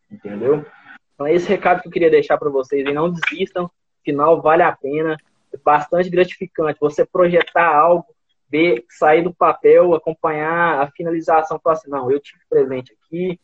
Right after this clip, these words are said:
eu que fiz os projetos, eu que acompanhei, e eu que trabalhei junto com a minha equipe aqui." Isso aqui é gratificante, Vini. Então,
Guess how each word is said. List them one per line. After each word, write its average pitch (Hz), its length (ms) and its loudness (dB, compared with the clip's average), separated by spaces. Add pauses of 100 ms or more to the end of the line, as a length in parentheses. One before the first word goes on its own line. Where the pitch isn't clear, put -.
(160)
eu 147 160 -2
que - 80 -10
fiz 143 160 -6
os 131 100 -14
projetos, 131 680 -2
eu 135 140 0
que 135 60 -6
acompanhei, 135 760 -4 (300)
e 147 60 -2
eu 160 120 2
que - 80 -14
trabalhei 160 460 2
junto 156 240 -4
com 170 80 -4
a 156 40 -8
minha 156 200 -4
equipe 170 340 -12
aqui." - 80 -14 (220)
Isso - 140 -20
aqui - 140 -10
é 170 60 4
gratificante, 170 800 -4
Vini. 143 260 -6
Então, 170 400 -4